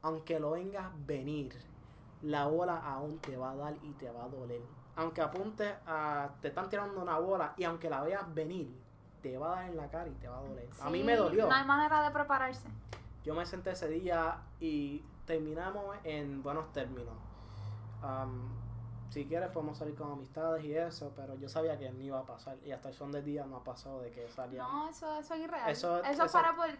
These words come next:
Speaker 2: terminar las cosas bien.
Speaker 1: Exacto. Digamos, vamos a ser como amigos como antes.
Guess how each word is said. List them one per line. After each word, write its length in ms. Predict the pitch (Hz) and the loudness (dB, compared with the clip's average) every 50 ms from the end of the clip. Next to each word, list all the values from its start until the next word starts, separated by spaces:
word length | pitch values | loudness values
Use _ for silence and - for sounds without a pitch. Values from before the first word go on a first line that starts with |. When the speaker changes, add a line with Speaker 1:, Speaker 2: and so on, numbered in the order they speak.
| - - | -4 -2
Speaker 2:
terminar 460 | 311 294 285 277 269 277 277 269 262 | 0 0 0 0 -2 -2 0 0 0
las 120 | 277 294 | 0 0
cosas 360 | 294 - 311 294 - 294 285 240 | -2 -2 -4 0 0 0 0 -2
bien. 260 | 233 226 208 208 208 | -6 -10 -10 -6 -4
Speaker 1:
Exacto. 460 | 156 151 147 - 151 151 156 - 165 - - - - - | -4 -2 0 2 2 2 2 0 -6 -8 -8 -16 -12 -6
Digamos, 380 | 170 180 170 180 202 220 233 | 0 2 2 4 6 6 8
vamos 200 | 247 254 254 262 | 8 8 6 4
a 40 | 262 | 0
ser 120 | 262 269 269 | -2 -2 0
como 200 | - 262 262 269 | 0 2 2 4
amigos 340 | 254 240 240 254 285 277 | 4 4 4 4 2 4
como 340 | - 254 240 220 214 190 190 | 4 4 4 4 4 2 2
antes. 360 | 220 240 240 233 - 160 143 | 2 0 0 -2 -4 -6 -6